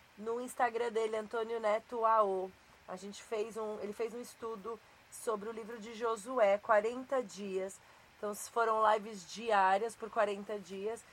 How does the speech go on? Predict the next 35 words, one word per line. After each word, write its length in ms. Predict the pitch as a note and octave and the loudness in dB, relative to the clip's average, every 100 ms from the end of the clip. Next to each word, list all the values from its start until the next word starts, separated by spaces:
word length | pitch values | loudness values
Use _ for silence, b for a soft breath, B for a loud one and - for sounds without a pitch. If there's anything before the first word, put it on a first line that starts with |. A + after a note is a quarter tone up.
| B - | B 0
Tá 120 | G#3+ | 0
tudo 260 | B3 B3 | 0 -8
gravado 380 | A#3+ A#3+ A3+ G#3+ | -2 2 4 2
no 80 | A3+ | -4
Instagram 360 | G#3+ A#3 G#3+ G#3+ | -4 -2 -2 0
dele 320 | G#3+ A3 - | 0 0 -4
e 120 | A#3+ | -14
foi 360 | - B3 A#3 - - | 0 2 2 0 -4
excelente. 1500 | A#3+ A#3+ B3 C4 - - - A#3+ A3+ A3 G3+ G3 G3 - G#3 B B B - | 0 2 2 0 -4 -8 -2 -2 0 0 -2 -4 -10 -12 -16 B B B -12
O 60 | |
estudo 340 | G3+ - G#3 G3+ | -12 -10 -14 -12
de 120 | G#3 | -12
Josué 580 | G#3 A3 G3 G#3+ G#3 G3+ | -4 -4 -4 0 2 4
é 40 | |
muito 640 | G#3 G#3 A#3+ C4+ D#4+ D#4+ C#4+ | 0 -2 -2 -2 -2 -4 -8
intenso. 800 | C4 B3+ G#3 G3+ G#3 - A3 G#3+ B B _ | -6 -2 -2 -2 -8 -10 -12 -12 B B _
Você 120 | - | -10
imagina 420 | A#3 A3+ A3+ B3 A#3 | -4 -4 0 2 6
quarenta 520 | A#3 B3 C#4 C4+ B3+ | 6 6 2 -2 -4
dias 300 | G#3+ B3 A3 | -2 -4 -4
estudando 480 | G#3+ A#3 A3+ A#3+ A#3 | -8 -6 -4 -4 -4
o 40 | |
mesmo 420 | G#3+ G#3+ A#3 A#3+ A#3 | -4 -4 -6 -6 -8
livro, 500 | G3+ G#3 A3+ A3 G#3 | -8 -10 -10 -14 -6
pedacinho 640 | A#3 G3+ G#3 - B3+ C4 | -2 0 0 -2 -12 -8
por 200 | C4 B3+ | -6 -6
pedacinho. 640 | - A#3 G#3+ G#3 A3+ A#3 A3+ B B B - | -4 -2 -2 -2 -8 -8 -10 B B B -6
É, 480 | - G#3 G3+ G3 F#3+ - | 4 6 6 4 2 2
eu 140 | A3 | 4
acho 220 | A3 - | 4 0
que 160 | - A#3 | -4 4
é 80 | A3+ | 4
o 60 | A3 | 4
tipo 300 | A3 A#3+ G#3+ | -6 -12 -12
de, 400 | F3+ A#3+ A#3 | -12 -12 -12